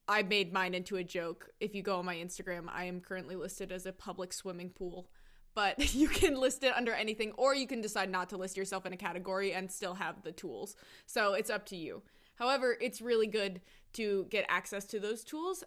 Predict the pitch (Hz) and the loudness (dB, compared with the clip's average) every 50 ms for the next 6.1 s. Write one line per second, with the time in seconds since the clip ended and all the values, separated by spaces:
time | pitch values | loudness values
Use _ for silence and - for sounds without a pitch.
0 | _ _ - - - _ _ - 247 233 214 - - - 226 226 214 226 226 226 | _ _ -20 -20 -20 _ _ 2 2 2 2 2 0 0 2 2 2 0 0 -2
1 | 214 220 - - 202 202 - 233 226 208 208 196 - 190 185 185 202 196 202 190 | -2 -2 -2 -4 -4 -6 -6 -8 -6 -6 -4 -4 -4 -4 -4 -4 -6 -6 -6 -4
2 | 180 185 180 180 190 185 180 185 175 180 190 185 - 190 185 180 190 - 139 185 | -4 -4 -4 -2 -4 -4 -4 -6 -6 -6 -6 -4 -4 -6 -6 -6 -8 -12 -12 -12
3 | - - 185 175 - - - 254 285 269 240 247 226 226 - - 226 294 294 - | -10 -12 -12 -14 -12 -6 -2 0 0 0 0 -2 -4 -6 -4 2 4 4 4 4
4 | - 302 254 233 247 226 190 202 190 185 190 185 196 180 180 - 202 185 180 185 | 2 0 0 0 0 0 0 -2 -2 -2 -2 -4 -6 -10 -6 -4 -2 -2 -2 -2
5 | 190 185 190 - 185 185 185 185 180 180 180 175 196 185 190 196 185 190 185 180 | -2 -2 -2 -2 -2 -2 -2 -2 -2 -2 -2 -4 -4 -4 -2 -2 -2 0 0 0
6 | 175 175 | -2 -4